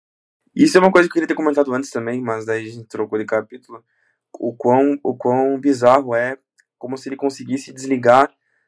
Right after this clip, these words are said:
não, não só trocar de personalidade, mas como se ele conseguisse desligar uma áurea, uma aura, que, que, que parece que, eh, outros seres não conseguissem rastrear ele. Porque, como o cronista falou,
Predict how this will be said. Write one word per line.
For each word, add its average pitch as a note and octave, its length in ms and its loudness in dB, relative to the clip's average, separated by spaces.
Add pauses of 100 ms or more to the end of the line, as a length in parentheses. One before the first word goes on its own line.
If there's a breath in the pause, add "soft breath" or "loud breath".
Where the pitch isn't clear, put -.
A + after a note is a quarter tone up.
não, B2+ 200 0
não C#3+ 140 0
só E3+ 120 -4
trocar D3+ 300 2
de D3 80 0
personalidade, C#3 560 -4
mas B2 140 -12
como B2+ 140 -14
se C3 80 -10
ele C#3 80 -6
conseguisse C3+ 420 -10
desligar C3+ 340 -2
uma C#3+ 280 4
áurea, C3 500 0 (300)
uma A#2 120 -10
aura, B2 460 0 (480)
que, A#2 800 -20
que, A2+ 960 -14 (100)
que - 120 -18
parece C3 280 2
que, C#3+ 140 2
eh, - 800 -2
outros D#3+ 400 2
seres D3 200 -2
não D3 80 -4
conseguissem C#3+ 380 -10
rastrear D3+ 380 2
ele. A#2 200 -8 (460)
Porque, A#2+ 640 -6
como C3 180 -6
o C#3+ 40 -12
cronista C#3+ 380 -2
falou, D3+ 340 -2